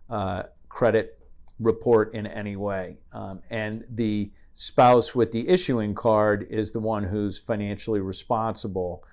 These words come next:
for the payment. So there just are some decisions to make in that regard. Another area to consider is insurance. You're gonna wanna look at your respective health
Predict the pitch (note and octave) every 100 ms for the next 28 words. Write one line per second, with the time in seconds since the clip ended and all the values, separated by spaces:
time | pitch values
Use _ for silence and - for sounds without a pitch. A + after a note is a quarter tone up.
0 | - - - A2+ G2 F2 G#2 G#2 F#2+ E2+
1 | - C3 A#2+ C3+ D#3 F3 - D3+ C#3 B2+
2 | C3 A2+ A2+ - A#2+ G2+ G#2+ F#2+ - G#2+
3 | G2+ G2 F#2+ G2 F#2 F2 F#2 F#2 E2+ E2
4 | - - - - - - - - B2 C3+
5 | C3+ D3 C#3 C3+ C#3 C#3 D3 C3 C#3+ -
6 | - C#3+ D3 D3 D3+ D3 C#3+ - - D#3
7 | D3+ D3 - - F3 D3+ F2 - - -
8 | - - - - - C3 B2+ C3+ C3 C3+
9 | C3 B2+ C3+ D3 D3+ C3+ B2+ C#3 B2 B2
10 | A#2+ A#2 A#2 - - C3 B2 - C3+ B2+
11 | A#2+ A2+ G2+ C3+ C3+